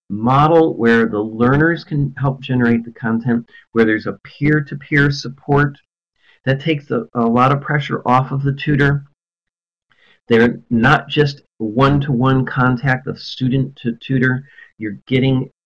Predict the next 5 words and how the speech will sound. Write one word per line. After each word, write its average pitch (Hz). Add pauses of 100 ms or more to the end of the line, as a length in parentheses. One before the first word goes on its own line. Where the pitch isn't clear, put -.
(120)
all 127
of 120
the 117
stakeholders 113
engaged. 101